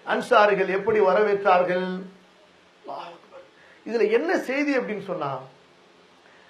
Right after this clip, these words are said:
எப்ப ரசூல் ஸல்லல்லாஹு அலைஹி வஸல்லம் கிளம்பிட்டாங்கன்னு தெரிஞ்சுச்சோ, அப்பயே மதீனா வாசிகள் எல்லாம் வேலை செய்யறதெல்லாம் விட்டாங்க.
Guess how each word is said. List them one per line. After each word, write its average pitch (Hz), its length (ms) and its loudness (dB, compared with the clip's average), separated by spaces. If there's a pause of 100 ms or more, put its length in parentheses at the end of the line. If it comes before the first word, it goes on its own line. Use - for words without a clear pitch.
(280)
எப்ப 254 460 2
ரசூல் 294 380 6
ஸல்லல்லாஹு 302 360 4
அலைஹி 294 80 4
வஸல்லம் 285 260 0
கிளம்பிட்டாங்கன்னு 285 880 4
தெரிஞ்சுச்சோ, 262 580 4 (720)
அப்பயே 320 680 4 (100)
மதீனா 285 360 6
வாசிகள் 262 460 4
எல்லாம் 277 400 2 (440)
வேலை 240 320 2
செய்யறதெல்லாம் 226 520 0
விட்டாங்க. 185 320 0